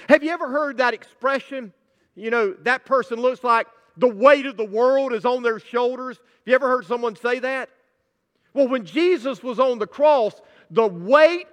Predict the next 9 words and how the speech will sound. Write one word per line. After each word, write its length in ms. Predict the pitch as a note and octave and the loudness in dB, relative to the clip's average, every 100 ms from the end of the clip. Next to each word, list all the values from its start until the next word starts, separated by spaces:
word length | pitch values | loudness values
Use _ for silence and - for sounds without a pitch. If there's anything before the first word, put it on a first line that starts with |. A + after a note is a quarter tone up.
| _ _ | _ _
of 200 | A#3+ F#3 | -4 -4
the 100 | F#3+ | -4
sin 720 | F3 _ - D#4+ D4+ A3+ F3 - _ - | -8 _ -2 0 2 2 0 -4 _ 0
of 160 | B3 F3+ | 0 2
the 100 | G#3 | -2
world 600 | G#3+ A3 G3+ F3+ D#3+ - _ | 0 2 2 0 -2 -6 _
was 260 | G#3 A#3+ - | 2 2 2
on 300 | A3 A#3 A3+ | 0 0 0
him. 440 | F3+ F3 A#2+ G#2 | -2 -6 -6 -10